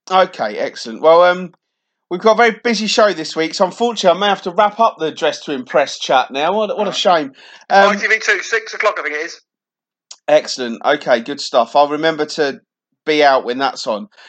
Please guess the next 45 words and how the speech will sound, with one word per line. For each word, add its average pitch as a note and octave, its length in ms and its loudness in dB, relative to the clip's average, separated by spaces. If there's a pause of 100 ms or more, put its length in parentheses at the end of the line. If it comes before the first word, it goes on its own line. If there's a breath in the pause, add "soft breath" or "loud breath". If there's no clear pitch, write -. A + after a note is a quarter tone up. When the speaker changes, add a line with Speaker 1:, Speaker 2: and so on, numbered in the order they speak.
(160 loud breath)
Speaker 1:
Um, F3+ 220 2
it's G#3 220 -4
our A3 160 6
forty-eighth B3 680 -4
episode E3+ 380 0
this D#3+ 220 -6
week G3 240 -4
of F3+ 80 -8
the E3+ 80 -4
Kent F3 200 2
Non-League E3+ 300 -4
podcast, F3 520 2
and, F#3+ 200 -4 (360 loud breath)
um, G#3 200 0 (160)
I E3+ 60 -4
looked B3 240 -4
it - 0 -
up G3+ 220 2
earlier F#3+ 260 4
on, F#3 160 4
and F#3 160 -6
apparently A3 400 0
it, F#3+ 240 -6
it's - 320 -4
a A3+ 60 -4
number A3 240 0
that G#3 140 -2
means G#3+ 220 -2
you're A3 80 -2
determined C4 680 2
to B3+ 100 -4
prosper - 720 0 (260 soft breath)
in G3 220 -6
Chinese A3+ 680 0
numerology, G#3+ 680 0
which, F#3+ 300 -2
uh, G#3+ 200 4 (400 soft breath)
I E4 80 4
think C#4 140 -2
given B3+ 140 -2
that A#3+ 100 0
we've A3+ 100 -4
got G#3 220 -2
four A#3 220 4
interviews G#3 560 -6